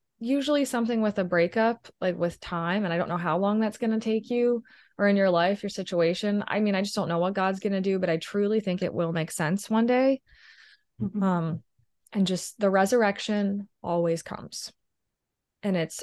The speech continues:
Speaker 1: always a surprise. I, yeah, that's always been such a comfort to me that, like,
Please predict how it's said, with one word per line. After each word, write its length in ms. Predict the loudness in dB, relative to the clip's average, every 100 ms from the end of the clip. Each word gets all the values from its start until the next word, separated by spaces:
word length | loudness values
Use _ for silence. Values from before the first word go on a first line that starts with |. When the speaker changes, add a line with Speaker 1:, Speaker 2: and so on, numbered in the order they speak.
| -2
Speaker 1:
always 380 | 4 6 4 0
a 60 |
surprise. 760 | -8 -6 -2 0 -2 -2 -8 -18 _ -10
I, 540 | -4 -2 0 -2 -2 -8 _ _ _ _ _ -6
yeah, 180 | -2 0
that's 200 | 0 0
always 260 | 2 2
been 160 | 0 -4
such 240 | -4 -6
a 40 | -8
comfort 460 | -8 -8 -6 -8
to 120 | -6 -4
me 180 | -2
that, 200 | -2 -2
like, 320 | -2 -4 -6